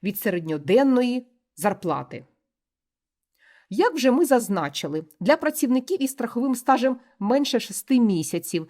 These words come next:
за останні дванадцять місяців перед хворобою Встановлено сумовий обмежувач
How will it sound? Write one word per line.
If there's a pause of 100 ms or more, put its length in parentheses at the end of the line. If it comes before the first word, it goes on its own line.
(280)
за
останні (220)
дванадцять
місяців
перед
хворобою (540)
Встановлено
сумовий
обмежувач